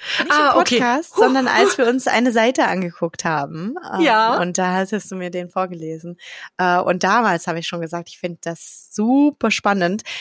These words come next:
Speaker 1: Erinnert mich so ein bisschen, nicht, nicht direkt so in dem Sinne, aber so ein bisschen an,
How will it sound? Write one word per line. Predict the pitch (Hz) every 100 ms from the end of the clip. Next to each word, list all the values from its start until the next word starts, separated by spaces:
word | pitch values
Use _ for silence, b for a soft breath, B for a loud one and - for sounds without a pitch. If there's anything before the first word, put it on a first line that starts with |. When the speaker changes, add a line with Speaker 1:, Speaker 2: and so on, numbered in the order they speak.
| B
Speaker 1:
Erinnert | - 196 240 240
mich | 220
so | -
ein | 185 180
bisschen, | - 240 - - 294 294 285 B B B
nicht, | - - 156 214 233 -
nicht | - 175 180 190 -
direkt | 208 196 180 254 -
so | - 208
in | 196 190
dem | 196 214
Sinne, | 240 247
aber | 233 208
so | 196
ein |
bisschen | 175 208 - 208
an, | - 190 190